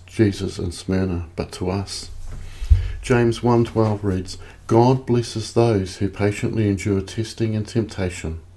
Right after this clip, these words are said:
Afterward, they will receive the crown of life that God has promised to those who love him." What sort of status symbol do you most desire? Crowns of silver or gold, or a crown of life?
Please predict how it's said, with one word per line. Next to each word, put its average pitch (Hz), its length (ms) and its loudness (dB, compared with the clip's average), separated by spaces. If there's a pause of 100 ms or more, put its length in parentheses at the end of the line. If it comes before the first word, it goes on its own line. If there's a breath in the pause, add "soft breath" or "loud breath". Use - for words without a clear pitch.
(580 loud breath)
Afterward, 101 580 0 (540 loud breath)
they 107 140 6
will 101 180 6
receive 98 420 0
the 92 100 -2
crown 107 800 -2
of - 180 -16
life 90 460 -2
that - 180 -8
God 92 340 2
has 92 180 -6
promised 92 500 -4
to 92 80 -4
those 92 540 -2
who 101 120 0
love 87 340 -2
him." 82 240 -10 (1700 soft breath)
What 170 120 2
sort - 200 4
of 131 80 -2
status 113 360 -2
symbol 110 540 0 (460 loud breath)
do 113 100 2
you 107 220 4
most 104 320 2
desire? 92 580 0 (300)
Crowns 98 340 0
of 87 80 -4
silver 101 340 2
or 95 60 0
gold, 110 440 -4 (680)
or 95 120 -6
a - 40 -6
crown 98 300 0
of 95 100 0
life? 92 400 -6